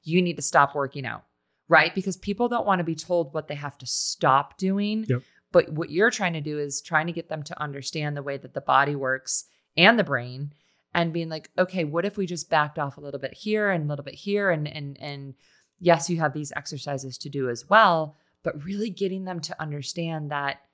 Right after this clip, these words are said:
Speaker 1: it's almost doing the complete opposite of what they're trying to do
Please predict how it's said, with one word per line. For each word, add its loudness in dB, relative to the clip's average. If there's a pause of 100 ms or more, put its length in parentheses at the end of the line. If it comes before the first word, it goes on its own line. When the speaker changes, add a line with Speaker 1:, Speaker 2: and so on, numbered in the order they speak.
(480)
Speaker 1:
it's -2
almost -4 (460)
doing 0
the -4
complete -12
opposite -2
of -12
what -10
they're -6
trying -6
to -14
do -2